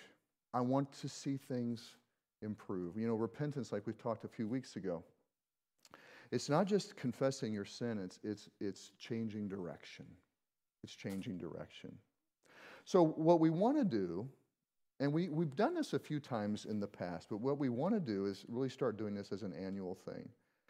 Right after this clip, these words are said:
Um, we want to create a, a, a ritual around our end-of-year celebration. So December eighteenth, we're having another year-end celebration.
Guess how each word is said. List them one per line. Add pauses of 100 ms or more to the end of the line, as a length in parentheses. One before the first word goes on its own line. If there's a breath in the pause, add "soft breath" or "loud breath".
(300 soft breath)
Um, (140)
we
want
to (120)
create
a,
a, (140)
a
ritual
around
our (220)
end-of-year
celebration.
So
December
eighteenth,
we're
having
another (420 loud breath)
year-end
celebration.